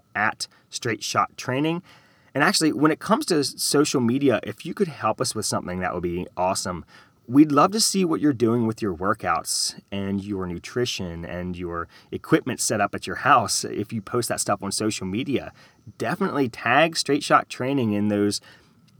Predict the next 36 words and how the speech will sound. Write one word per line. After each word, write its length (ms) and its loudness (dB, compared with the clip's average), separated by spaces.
sweaty 440 2
post-workout 640 4
selfies 760 0
or 100 -14
your 140 -16
progress 500 4
pictures 400 -4
of 80 -8
you 140 0
flexing 640 -2
in 160 2
your 120 0
<laughs> 80 -2
bathroom 420 0
mirror, 420 0
your 360 4
P 280 0
R 180 8
videos, 480 4
I 120 -4
love 320 4
those, 480 4
uh, 180 -2
pictures 340 0
of 100 2
your 140 -4
salads 840 2
and 140 6
your 100 6
donuts, 420 2
'cause 140 -12
we're 100 -2
all 180 4
about 280 2
balance 360 2
here. 220 -2